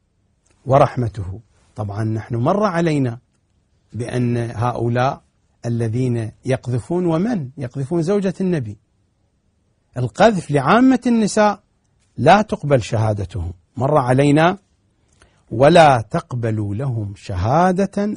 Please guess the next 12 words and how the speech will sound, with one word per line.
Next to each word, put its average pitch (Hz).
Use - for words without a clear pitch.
أبدا" 120
في 101
الآية 135
الرابعة، 104
"والذين 123
يرمون 127
المحصنات 120
ثم 123
لم 190
يأتوا 151
بأربعة 127
شهداء 110